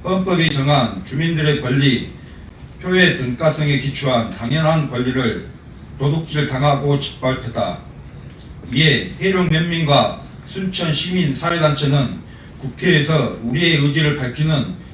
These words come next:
기자회견을 열고 순천 시민 각계, 각계층이 힘을 모아 불법과 위헌 선거구 획정을 뒤집는 행정소송, 헌법 소원 청구,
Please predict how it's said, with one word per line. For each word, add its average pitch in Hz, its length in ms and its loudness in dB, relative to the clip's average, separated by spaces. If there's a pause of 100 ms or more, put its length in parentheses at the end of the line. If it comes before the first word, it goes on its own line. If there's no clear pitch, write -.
기자회견을 151 720 2
열고 127 420 0 (360)
순천 190 480 -2
시민 151 540 0 (240)
각계, 156 400 -2
각계층이 - 1300 -2 (320)
힘을 190 240 0
모아 156 420 4 (240)
불법과 165 600 0
위헌 143 360 4
선거구 160 480 0
획정을 135 580 0 (400)
뒤집는 139 640 2
행정소송, 165 880 0 (260)
헌법 190 500 0
소원 170 340 0
청구, 151 520 0